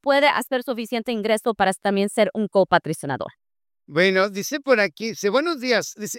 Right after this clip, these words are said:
Speaker 2: "O sea, que si tengo metida la aplicación, estoy en espera de la aprobación de la visa T.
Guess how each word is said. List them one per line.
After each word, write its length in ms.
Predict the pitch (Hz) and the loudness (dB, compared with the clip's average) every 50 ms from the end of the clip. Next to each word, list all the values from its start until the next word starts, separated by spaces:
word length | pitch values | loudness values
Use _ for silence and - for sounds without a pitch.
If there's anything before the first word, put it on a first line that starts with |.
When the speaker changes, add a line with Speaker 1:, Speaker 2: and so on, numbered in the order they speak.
| - _ | -4 _
Speaker 2:
"O 120 | - 202 | 0 0
sea, 460 | - - 233 262 285 302 320 339 330 - _ _ _ _ _ _ _ _ _ _ | 2 4 4 4 4 4 2 2 0 -4 _ _ _ _ _ _ _ _ _ _
que 180 | - - 202 180 | -4 -4 -2 -2
si 280 | - - - 190 190 147 | -4 -6 -6 -6 -8 -8
tengo 640 | - - 226 247 269 285 285 285 311 320 320 320 - _ | -2 2 2 2 2 2 0 4 4 6 6 4 2 _
metida 540 | - 196 190 190 170 - - 190 208 233 240 | -4 0 2 2 0 0 -2 -2 -2 0 2
la 100 | 247 240 | 4 2
aplicación, 960 | 208 - 165 160 143 - 156 143 - - 165 180 180 160 139 131 135 156 165 - _ _ _ _ _ _ _ _ _ _ _ - | 2 2 -2 -8 -6 -6 -6 -6 -4 -2 0 2 2 2 2 0 -2 -4 -8 -10 _ _ _ _ _ _ _ _ _ _ _ -8
estoy 440 | 147 131 - - - 202 190 208 254 | -8 -8 -6 -2 0 0 0 0 0
en 100 | 254 262 | 0 0
espera 460 | 226 - - _ - 190 190 196 202 | -2 -2 -4 _ 0 2 2 4 4
de 80 | 202 | 4
la 80 | 185 165 | 2 2
aprobación 440 | - - 151 143 139 - - 160 165 | 0 0 0 -2 -2 -2 -2 -4 -2
de 80 | 165 | -2
la 100 | 160 147 | -2 -2
visa 240 | 135 127 - - 127 | -2 -4 -6 -8 -6
T. 280 | - - 254 262 202 | -4 -2 -2 -2 -4